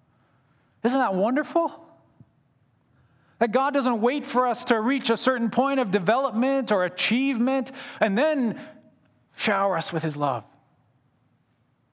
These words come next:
He gives it to us fully and freely because of his son, Jesus, whoever we are when we turn to him and call him our Savior and our Lord.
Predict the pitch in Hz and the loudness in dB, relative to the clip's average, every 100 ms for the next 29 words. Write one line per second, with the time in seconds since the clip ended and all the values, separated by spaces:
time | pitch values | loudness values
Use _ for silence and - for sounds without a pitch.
0 | _ _ _ _ _ _ _ _ _ 190 | _ _ _ _ _ _ _ _ _ -6
1 | 160 233 214 190 - 208 175 - - 220 | 0 2 2 -2 0 0 0 -4 -4 0
2 | 262 254 226 202 185 175 - - 233 285 | 2 2 2 2 2 0 -6 -2 0 2
3 | 277 233 202 185 202 190 190 180 - 226 | 2 2 2 0 0 0 0 -2 0 0
4 | 233 208 190 254 233 180 151 - _ _ | 0 0 0 -2 -2 -4 -6 -12 _ _
5 | _ _ _ _ - 196 208 233 220 190 | _ _ _ _ -2 0 2 2 2 2
6 | 180 170 165 165 170 - 196 196 156 147 | 2 2 0 -2 -2 -2 0 0 -2 0
7 | 151 117 - - _ _ _ _ _ _ | 0 -2 -8 -20 _ _ _ _ _ _
8 | _ _ _ _ _ - 139 160 156 151 | _ _ _ _ _ -16 -2 0 0 0
9 | 143 123 - 147 139 135 135 131 147 139 | -2 -2 -2 -2 0 0 0 0 0 0
10 | 117 | -2